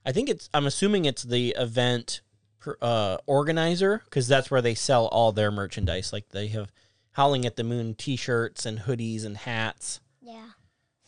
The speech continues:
Speaker 1: Oh, I wonder if they had stickers. I didn't look for stickers, darn it.
Speaker 2: And there, one of the stands were, like, a whole bunch of jewelry,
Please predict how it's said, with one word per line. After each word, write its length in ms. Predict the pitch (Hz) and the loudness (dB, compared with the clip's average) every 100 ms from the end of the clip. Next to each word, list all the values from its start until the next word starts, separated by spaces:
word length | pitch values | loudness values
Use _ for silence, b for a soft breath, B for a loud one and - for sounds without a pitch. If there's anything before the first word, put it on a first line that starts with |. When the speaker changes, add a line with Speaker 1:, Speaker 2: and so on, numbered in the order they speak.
| - | -12
Speaker 1:
Oh, 200 | - 190 | -6 -4
I 60 | 175 | -2
wonder 140 | 208 | -4
if 80 | 233 | -4
they 80 | 214 | -6
had 140 | 175 | -4
stickers. 480 | - 208 - 123 107 | -4 -4 -2 -2 0
I 60 | 120 | -2
didn't 160 | 147 | -2
look 140 | 165 - | -4 -6
for 60 | 143 | -8
stickers, 440 | - 180 117 107 | -6 -4 -4 -6
darn 220 | 110 110 | -6 -4
it. 140 | 156 190 _ _ _ _ _ - B B B B - | -4 -6 _ _ _ _ _ -18 B B B B 4
Speaker 2:
And 720 | 349 440 302 208 202 262 311 _ | 4 4 2 0 -4 -6 -8 _
there, 460 | 277 294 294 277 247 _ _ _ _ | -2 2 2 2 -2 _ _ _ _
one 400 | 285 320 381 392 | -2 4 4 4
of 160 | 339 | 2
the 80 | 285 | 2
stands 460 | - 254 226 233 254 | 2 4 4 2 2
were, 160 | 254 254 | 2 4
like, 360 | 247 233 220 - | 4 4 0 -2
a 60 | |
whole 80 | 247 | -2
bunch 200 | 262 240 | -2 -2
of 160 | 214 214 | -4 -4
jewelry, 500 | 220 214 220 247 277 | -2 -2 -2 -2 -4